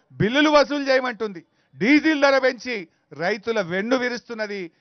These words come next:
రైతులకు పెట్టుబడి మీద భారంగా మార్చింది బీజేపీ. మీరు ఎంతసేపు నై కిసానే తప్ప మీరు రైతుల మీద మీకు ప్రేమ లేదు. ఇవాళ టీఆర్ఎస్ ప్రభుత్వం తెలంగాణ రాష్ట్రంలో జై కిసాన్ అనే మాటను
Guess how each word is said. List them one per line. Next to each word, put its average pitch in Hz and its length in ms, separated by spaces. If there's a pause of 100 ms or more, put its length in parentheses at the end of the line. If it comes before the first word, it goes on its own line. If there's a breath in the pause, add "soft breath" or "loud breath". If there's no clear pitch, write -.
(140)
రైతులకు 202 480
పెట్టుబడి 208 540
మీద 190 160
భారంగా 202 720
మార్చింది 202 460
బీజేపీ. 156 500 (460)
మీరు 170 200
ఎంతసేపు 233 560
నై 208 280
కిసానే 254 520
తప్ప 240 260 (580)
మీరు 233 300
రైతుల 220 380
మీద 233 180
మీకు 220 300
ప్రేమ 202 200
లేదు. 185 300 (440)
ఇవాళ 196 220
టీఆర్ఎస్ 247 640
ప్రభుత్వం 262 420
తెలంగాణ 254 560
రాష్ట్రంలో 285 680 (260 soft breath)
జై 165 400
కిసాన్ 254 460
అనే 240 220
మాటను 254 560